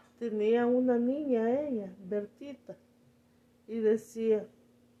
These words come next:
"Vaya, Bertita, vayan con la Lolita a comprar la crema y el queso".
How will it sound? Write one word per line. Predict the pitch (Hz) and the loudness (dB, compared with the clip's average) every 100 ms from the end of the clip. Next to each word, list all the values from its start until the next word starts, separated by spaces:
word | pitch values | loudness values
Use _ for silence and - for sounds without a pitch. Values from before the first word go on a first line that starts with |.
| _ _ _ _ _ _ _ _ _ _ _ _ _ - - - - - - | _ _ _ _ _ _ _ _ _ _ _ _ _ -14 -12 -12 -16 -20 -6
"Vaya, | 247 269 302 | -2 2 2
Bertita, | 277 262 - 254 240 226 | 4 2 0 -8 -2 2
vayan | 220 240 285 277 254 | 4 6 6 4 -2
con | - 254 240 | -2 0 2
la | 214 | 4
Lolita | 214 226 254 254 277 247 233 220 | 4 4 0 -2 0 2 4 2
a | 220 | 0
comprar | 208 220 - 240 240 | -6 -6 -4 0 2
la | 247 233 240 226 226 | 2 0 0 0 0
crema | 240 247 247 | 2 4 4
y | 226 | 4
el | 214 214 | 4 0
queso". | - 277 262 - - | 0 0 0 -4 -20